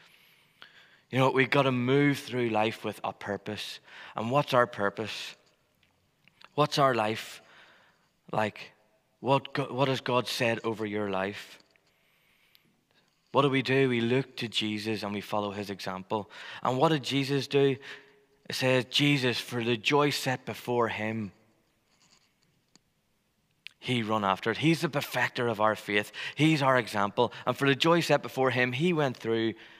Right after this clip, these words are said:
hell. Literally, he went through hell for you and for me, 'cause we were the joy that was set before him.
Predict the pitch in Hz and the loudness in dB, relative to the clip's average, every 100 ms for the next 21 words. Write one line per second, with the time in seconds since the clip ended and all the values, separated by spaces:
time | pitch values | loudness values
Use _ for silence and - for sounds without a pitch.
0 | - _ _ _ - 107 110 104 - _ | -20 _ _ _ -4 0 2 0 -4 _
1 | _ _ - 117 127 127 120 104 107 110 | _ _ -6 -2 0 0 -2 -4 -4 -4
2 | 107 101 98 95 92 98 92 - - 110 | -4 -6 -6 -4 -4 -4 -6 -16 -10 -6
3 | 104 120 120 104 - 98 92 95 95 - | -2 -2 -2 -6 -8 -8 -6 -8 -10 -16
4 | - 127 113 127 160 165 151 127 110 123 | -6 -4 0 2 2 4 2 0 -2 0
5 | 120 117 107 - 110 107 104 - 98 98 | 0 -2 -6 -6 -6 -4 -8 -6 -6 -4
6 | 104 101 | -6 -10